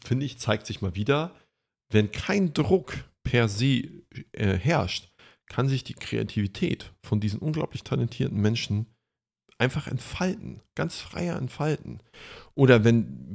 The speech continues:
wie es bei, bei No Man's Sky war, bei Hello Games, die hatten dann, nachdem sie furchtbar aufs Fressbrett geflogen sind, und das tat mir für die Leute dahinter auch total leid, der Druck war weg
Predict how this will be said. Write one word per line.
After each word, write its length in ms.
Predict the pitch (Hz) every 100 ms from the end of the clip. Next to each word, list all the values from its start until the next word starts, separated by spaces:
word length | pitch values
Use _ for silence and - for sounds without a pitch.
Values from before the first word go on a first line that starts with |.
| 104
wie 80 | 123
es 80 |
bei, 320 | - 131 127 107
bei 360 | - 123 127
No 160 | 120 151
Man's 220 | 165 156
Sky 280 | - - 190
war, 220 | 85 80 -
bei 120 | 110
Hello 240 | 151 165
Games, 400 | 113 80 87 - _ _ - -
die 100 | 104
hatten 260 | 120 131 143
dann, 200 | 123 120
nachdem 420 | 113 - 120 95 113
sie 180 | 117 -
furchtbar 480 | - - 156 - -
aufs 140 | -
Fressbrett 380 | - 143 - -
geflogen 440 | - - 104 104
sind, 240 | 101 107 104
und 120 | 107
das 120 | -
tat 220 | - - 165
mir 100 | 123
für 140 | 123
die 120 | 110 -
Leute 420 | 110 113 - 135
dahinter 240 | 120 147
auch 100 | 110
total 380 | - 123 - 156
leid, 300 | 139 131 131 - - - - - - -
der 160 | 123
Druck 380 | - - 170 135
war 220 | 127 117
weg 340 | 147 117 -